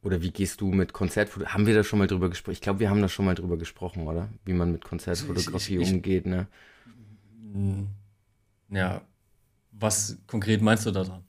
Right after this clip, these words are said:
Speaker 2: Wie,
Speaker 1: Ja,
Speaker 2: wie viel ich mich traue,
Speaker 1: wür-,
Speaker 2: oder?
Speaker 1: ja, genau, genau, genau, genau. Was
Speaker 2: Ja, volle Möhre, alles, was geht. Alles, was nicht verboten ist.
Speaker 1: Weil
Speaker 2: Alles, wo nicht explizit gesagt wird, das darfst du nicht.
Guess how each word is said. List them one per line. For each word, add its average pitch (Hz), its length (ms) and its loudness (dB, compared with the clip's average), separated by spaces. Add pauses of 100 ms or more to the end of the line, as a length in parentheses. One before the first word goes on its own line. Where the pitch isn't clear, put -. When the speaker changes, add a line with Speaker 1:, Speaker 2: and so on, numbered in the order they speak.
(400)
Speaker 2:
Wie, 101 220 -2
Speaker 1:
Ja, 107 200 8
Speaker 2:
wie 98 60 4
viel 120 140 4
ich 110 80 4
mich 104 160 2
traue, 139 580 4
Speaker 1:
wür-, 107 180 -6
Speaker 2:
oder? 101 260 4 (240)
Speaker 1:
ja, 147 240 4
genau, 156 400 6
genau, 110 300 6
genau, 90 280 2
genau. 87 380 0
Was 95 120 0
Speaker 2:
Ja, 104 80 2
volle 107 260 6
Möhre, 104 320 6
alles, 101 220 0
was 98 120 -2
geht. 101 240 -6 (220)
Alles, 117 240 0
was 104 100 0
nicht 107 120 0
verboten 101 380 -4
ist. - 220 -10 (1120)
Speaker 1:
Weil 104 280 6
Speaker 2:
Alles, 156 200 10
wo 160 80 12
nicht 160 160 12
explizit 151 440 4
gesagt 127 300 6
wird, 107 140 -4
das 113 120 -2
darfst 98 240 -4
du 101 60 -6
nicht. 98 180 -6